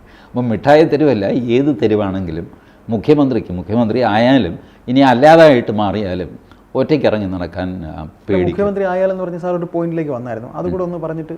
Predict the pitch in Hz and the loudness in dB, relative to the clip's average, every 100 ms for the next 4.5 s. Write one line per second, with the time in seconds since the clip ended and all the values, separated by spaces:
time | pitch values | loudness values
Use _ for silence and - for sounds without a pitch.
0 | 196 160 143 143 135 127 120 - 110 190 | -14 -14 -12 -12 -12 -14 -14 -16 -4 -2
1 | 208 165 147 185 202 190 190 202 160 147 | 0 0 0 0 2 4 6 6 4 2
2 | 214 202 202 180 165 117 143 127 - - | 2 2 2 2 0 -2 -4 -12 -18 -20
3 | - - 147 151 190 180 143 170 170 156 | -10 2 6 6 6 6 6 4 4 4
4 | 135 127 117 87 - | 4 4 2 -2 -6